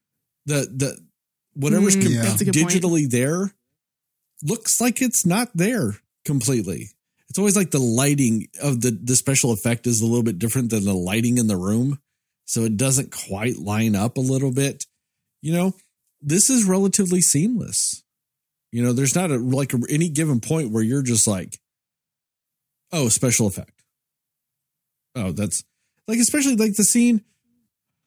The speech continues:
Speaker 1: uh, mom possessed climbing on the ceiling out of the bathtub.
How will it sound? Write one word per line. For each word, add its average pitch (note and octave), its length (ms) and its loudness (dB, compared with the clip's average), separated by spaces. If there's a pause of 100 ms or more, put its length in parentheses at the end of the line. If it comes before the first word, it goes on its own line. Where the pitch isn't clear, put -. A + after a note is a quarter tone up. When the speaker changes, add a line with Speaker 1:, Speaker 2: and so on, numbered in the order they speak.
(480)
Speaker 1:
uh, G3 280 0
mom F3 420 2
possessed C#3+ 600 2
climbing D#3+ 440 0
on E3 160 0
the C#3+ 80 2
ceiling E3 640 2 (100)
out C#3 140 0
of A#2+ 80 -2
the A2 60 -2
bathtub. F#3 640 -2